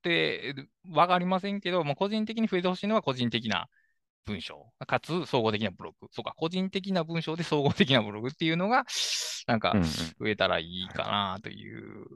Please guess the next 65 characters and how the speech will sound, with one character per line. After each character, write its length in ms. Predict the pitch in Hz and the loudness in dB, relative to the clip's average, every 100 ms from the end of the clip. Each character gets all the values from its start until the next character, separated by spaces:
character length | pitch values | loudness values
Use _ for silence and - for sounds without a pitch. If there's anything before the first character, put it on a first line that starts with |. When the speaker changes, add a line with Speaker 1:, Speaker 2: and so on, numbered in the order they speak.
| - _ _ _ _ _ - | -20 _ _ _ _ _ -12
Speaker 1:
感 300 | - 110 107 | -10 -10 -12
じ 100 | - | -16
か 120 | 110 | -8
な。 100 | 113 | -4
Speaker 2:
は 380 | 107 - - - | -4 -6 -16 -20
い。 40 | - - - _ - _ _ | -20 -20 -20 _ -20 _ _
Speaker 1:
あ 60 | - | -4
と、 100 | 180 | -2
そ 120 | 180 | -2
れ 100 | 180 | -2
を 160 | 196 214 - | 0 -2 -2
ど-、 120 | 190 | -4
い 80 | 208 | 2
か 120 | 247 | 2
に 120 | 208 | 2
し 80 | - | 0
て 80 | 214 | 0
発 180 | 185 - | -2 -2
見 340 | 160 160 160 - | 0 0 -2 -4
し 160 | - 165 | 2 2
や 60 | 139 | 2
す 80 | |
く 280 | - 117 101 - - | 0 -4 -4 -8 -16
す 120 | 147 127 | -6 -2
る 100 | 113 | 0
か 100 | 110 | 0
っ 40 | |
て 180 | - 127 | 0 -4
い 100 | 180 | 0
う 220 | 175 - - - | -2 -4 -6 -2
テ 80 | |
ク 80 | 151 | 2
ノ 100 | 147 | 2
ロ 80 | 139 | 2
ジ 160 | 127 127 | 2 4
ー 40 | |
側 160 | 117 117 | 6 6
の 80 | 104 | 6
支 180 | - | 2
援 80 | 101 | 0
が 80 | 95 | -4
あ 40 | |
れ 60 | 95 | -4
ば 160 | 95 - - - | -4 -6 -10 -4
ベ 100 | 139 | -2
ス 60 | - | 0
ト 80 | 98 | -2
な 80 | |
ん 20 | 80 | -4
で 40 | |
す 60 | - | -4
け 60 | |
ど 80 | 87 | -4
も。 180 | 85 87 - - - - | -6 -10 -12 -14 -14 -8
Speaker 2:
そ 260 | - 104 65 | 0 2 2
う 40 | |
で 100 | - | 0
す 100 | - | -6
ね。 540 | - 104 120 120 120 - _ _ _ _ - - - - - - _ _ _ _ _ _ _ | 0 2 2 2 -2 -6 _ _ _ _ -16 -12 -12 -12 -14 -16 _ _ _ _ _ _ _
そ 200 | - - | -18 -14
う 20 | |
で 60 | - | -10
す 160 | - | -12
よ 60 | - | -6
ね。 240 | 131 131 | -4 -4